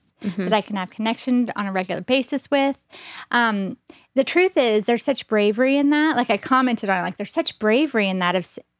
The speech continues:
Speaker 2: 'cause it's a vulnerability to say, "Here's what I want. Here's what I need."
Speaker 1: Yeah.
Speaker 2: Um, and going first, because most times I think the other person will be like, "Me too."
Speaker 1: Mm-hmm.
Speaker 2: But I didn't have a courage to go first to say it. But the flip side of that is to be ready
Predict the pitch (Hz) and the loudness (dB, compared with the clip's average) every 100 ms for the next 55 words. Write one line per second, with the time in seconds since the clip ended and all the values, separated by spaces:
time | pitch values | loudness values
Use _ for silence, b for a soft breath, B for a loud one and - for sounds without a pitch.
0 | _ 285 330 392 233 247 240 202 233 247 | _ 0 2 4 4 2 2 2 2 0
1 | - 202 269 330 - 440 247 214 285 208 | 0 0 2 0 2 2 2 2 2 2
2 | 262 320 330 233 262 208 - - 214 180 | 0 2 2 2 2 0 -6 -4 -2 -2
3 | B B - 247 233 - 254 262 277 262 | B B 0 2 2 2 0 2 2 0
4 | 240 254 233 180 - 254 277 233 262 330 | 0 0 0 -2 -4 -2 0 2 2 0
5 | - 392 381 330 247 233 220 180 214 - | -2 -4 0 0 2 0 0 0 0 -2
6 | 226 - 226 226 226 214 262 277 320 - | -4 -2 -4 -4 -6 -6 0 2 0 -6
7 | - 269 330 196 170 220 202 247 294 277 | -2 0 2 2 0 -2 0 0 2 2
8 | 285 330 302 294 254 - 294 269 - 247 | 2 2 2 2 -2 0 0 0 0 0
9 | 226 - 254 - 220 - 311 247 - - | 0 0 0 -2 -4 0 2 2 -2 -8
10 | _ _ B B B - 233 240 285 285 | _ _ B B B -8 -2 -2 0 -2
11 | - 240 226 226 196 190 180 185 - 208 | 0 0 2 0 0 0 0 -2 -4 0
12 | 214 190 196 190 196 | 0 2 0 0 0